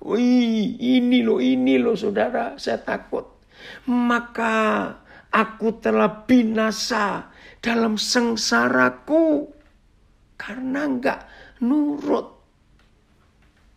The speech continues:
Saya ulangi lagi ya, Mazmur seratus sembilan belas ayat sembilan puluh dua ini. "Sekiranya firmanmu itu tidak menjadi kegemaranku, maka aku telah binasa dalam sengsaraku."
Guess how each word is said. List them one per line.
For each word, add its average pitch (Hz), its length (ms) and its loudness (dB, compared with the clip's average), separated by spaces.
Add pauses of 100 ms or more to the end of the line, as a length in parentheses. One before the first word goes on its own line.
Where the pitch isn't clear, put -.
(800)
Saya 247 160 -6
ulangi 202 320 0
lagi 170 400 0
ya, - 80 -2 (580)
Mazmur 151 380 -2
seratus 139 480 -4
sembilan 139 320 0
belas 139 320 4 (320)
ayat 139 240 -2
sembilan 131 240 0
puluh 131 260 -2
dua 131 300 -2
ini. 127 240 -10 (240)
"Sekiranya - 1300 -4
firmanmu 247 1040 0
itu - 320 -4 (720)
tidak - 640 -2
menjadi 139 480 -4
kegemaranku, 127 960 -2 (320)
maka 127 720 -4
aku 131 400 -10
telah 123 320 -6
binasa 127 640 -4
dalam 107 320 -6
sengsaraku." - 800 -14